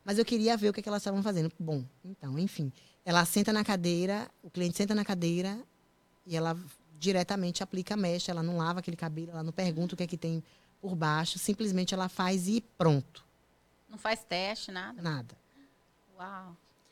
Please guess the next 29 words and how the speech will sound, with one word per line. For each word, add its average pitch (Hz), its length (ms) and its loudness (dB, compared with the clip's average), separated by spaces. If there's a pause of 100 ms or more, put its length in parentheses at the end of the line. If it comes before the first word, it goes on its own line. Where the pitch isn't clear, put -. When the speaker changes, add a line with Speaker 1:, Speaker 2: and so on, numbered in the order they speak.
(520)
Speaker 1:
Não 220 220 6
conversei 240 480 8
muito 196 240 2
com - 100 2
ela, 180 140 6
mas 180 140 4
eu 175 80 4
não, 175 80 4 (200)
eu 175 120 2
não 180 100 2
sei 185 160 0
te 185 140 -2
dizer 175 240 0
se 175 120 -2
na, 170 140 0 (100)
na, 170 220 0 (160)
naquele 165 400 0
momento 185 420 6
que - 120 2
eu 170 100 6
vi 156 240 -2
o 156 40 -8
trabalho 156 380 0
dela, 143 300 -4 (1300)
ela 170 200 4
já 190 180 10
conhecia 202 540 6
a 165 40 0
pessoa 170 680 0